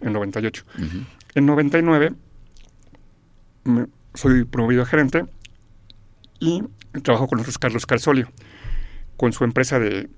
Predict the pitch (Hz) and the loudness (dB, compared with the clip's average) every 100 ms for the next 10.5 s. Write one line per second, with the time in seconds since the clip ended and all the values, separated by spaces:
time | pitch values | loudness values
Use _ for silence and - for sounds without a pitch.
0 | - - - - 127 110 - 131 160 165 | -20 -20 -20 -8 0 2 4 2 2 2
1 | 151 - 208 - - - - 110 104 - | 2 0 -2 -4 -18 -16 -4 -2 -2 -2
2 | 131 120 104 101 - 107 101 123 - - | 2 2 2 0 0 -4 -4 -8 -8 -20
3 | - - 80 82 - - - - - - | -18 -10 -8 -6 -8 -12 -20 -20 -8 -4
4 | 117 123 147 147 147 143 - 139 135 143 | -2 0 4 4 8 8 8 4 4 2
5 | 151 156 175 - - - 127 127 127 123 | 0 -2 -2 -6 -12 -2 2 4 2 0
6 | - 120 120 123 107 - 120 - - - | -2 -2 0 0 -2 -2 -2 -4 -14 -20
7 | - - - - - - - - - 113 | -20 -20 -20 -20 -20 -20 -20 -10 -6 -4
8 | 110 110 113 117 120 - - - _ _ | -4 -4 -2 0 -2 -4 -20 -20 _ _
9 | _ 127 107 113 123 135 175 165 107 107 | _ -6 -2 0 0 0 -4 -2 -2 -2
10 | 135 120 113 123 | -2 0 0 -2